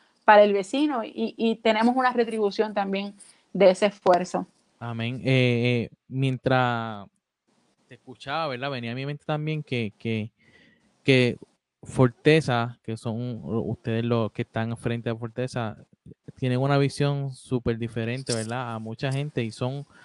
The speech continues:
Speaker 2: y son temas literalmente que lamentablemente se convierten en controversiales cuando se habla de, de lo que es el dinero en la iglesia, ¿me entiendes? Cuando todo realmente el enfoque debe ser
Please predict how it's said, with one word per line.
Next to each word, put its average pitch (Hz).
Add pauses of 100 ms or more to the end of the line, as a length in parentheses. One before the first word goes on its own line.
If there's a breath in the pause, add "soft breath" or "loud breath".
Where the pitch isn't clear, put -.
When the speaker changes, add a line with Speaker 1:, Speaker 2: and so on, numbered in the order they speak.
(280 soft breath)
Speaker 2:
y 123
son 139
temas 147
literalmente 135
que 127
lamentablemente 127
se 143
convierten 131
en 143
controversiales 135
cuando 117
se -
habla 127
de, 120 (240)
de 123
lo 117
que 113
es -
el 127
dinero 117
en 110
la 107
iglesia, 107
¿me 104
entiendes? 113
Cuando 104 (600 loud breath)
todo 123
realmente 143
el 127
enfoque 120
debe 131
ser 143